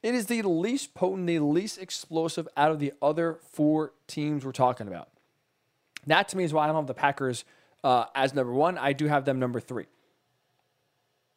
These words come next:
<laughs> Ben, uh, chimes in. He just goes, "Hashtag T B twelve." And I get that. That argument is fair. Tom Brady, the goat, as we know, he always plays his best football come postseason time.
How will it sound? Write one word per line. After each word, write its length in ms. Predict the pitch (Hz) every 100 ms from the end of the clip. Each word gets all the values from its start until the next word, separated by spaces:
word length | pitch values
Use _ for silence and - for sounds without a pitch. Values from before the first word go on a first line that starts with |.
| _ _ 147 117 _ _ 117
<laughs> 60 | - - - - _ _ - - - _ -
Ben, 520 | 127 175 214 220 170 - - -
uh, 200 | 165 156
chimes 380 | 147 175 175 160
in. 80 | 156
He 140 | 160
just 240 | 165 151 -
goes, 220 | 143 139
"Hashtag 420 | 151 156 156 139
T 120 | -
B 80 | 131
twelve." 280 | 123 120 107 _ _ -
And 100 | 208
I 40 |
get 160 | 285 311
that. 160 | 349 202
That 160 | 185
argument 320 | 208 220 233
is 80 | 202
fair. 260 | - 208 - _ _ _ _ _ _ _ _ _ -
Tom 280 | 185 220 226
Brady, 220 | 226 226
the 120 | 180
goat, 220 | 160 190
as 100 | 151
we 120 | 160
know, 180 | 180 175
he 180 | 156 175
always 200 | 170 170
plays 240 | - 165
his 100 | 143
best 280 | 123 156 151
football 340 | 160 143 156 147
come 220 | 147 131
postseason 460 | 151 147 - 139
time. 320 | 131 143 147